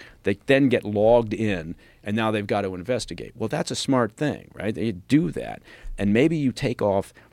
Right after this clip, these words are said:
ninety percent of them, or even more, but you end up with this short list of things, perhaps like the Tic Tac in two thousand four with David Fravor, where you just don't have an explanation.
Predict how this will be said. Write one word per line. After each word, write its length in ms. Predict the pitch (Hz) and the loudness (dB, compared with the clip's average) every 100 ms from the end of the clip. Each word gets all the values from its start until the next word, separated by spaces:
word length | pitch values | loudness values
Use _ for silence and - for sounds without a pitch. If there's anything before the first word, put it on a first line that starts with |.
| - | -6
ninety 440 | 90 104 147 160 | 0 2 2 0
percent 380 | 147 135 127 113 | -2 -4 -4 -4
of 120 | 90 | -4
them, 320 | 92 113 120 _ _ | -6 -8 -12 _ _
or 140 | 82 | -2
even 160 | 98 123 | 0 0
more, 360 | 131 117 101 101 - _ | 0 2 0 -2 -8 _
but 140 | 82 | -4
you 160 | 110 110 | 0 4
end 160 | 135 | 4
up 100 | 131 | 4
with 120 | - 101 | 2 2
this 120 | 98 | 0
short 360 | - 156 156 | 2 2 2
list 280 | 87 69 - | -4 -8 -8
of 100 | 64 | -12
things, 300 | - 55 64 | -12 -14 -14
perhaps 380 | - 98 92 - | -10 -6 -6 -2
like 160 | 107 - | -2 -2
the 80 | |
Tic 240 | - 104 - | -4 -4 -4
Tac 380 | - 55 65 - | -6 -6 -10 -10
in 320 | 98 85 76 | -6 -4 -6
two 140 | - 98 | -4 0
thousand 280 | 95 95 107 | 0 0 -6
four 280 | - 78 | -4 -4
with 140 | 82 85 | -2 -4
David 260 | 78 87 | -4 -6
Fravor, 420 | - 76 76 76 - - - _ _ _ | -6 -6 -4 -4 -8 -12 -20 _ _ _
where 160 | - 120 | -2 2
you 180 | 117 113 | 2 2
just 280 | 135 127 - _ | 2 0 -4 _
don't 280 | 113 117 - | 2 2 0
have 280 | 107 98 | -2 -2
an 100 | 92 | -2
explanation. 880 | 82 78 - 78 80 76 76 - - | -4 -6 -10 -10 -8 -8 -10 -14 -18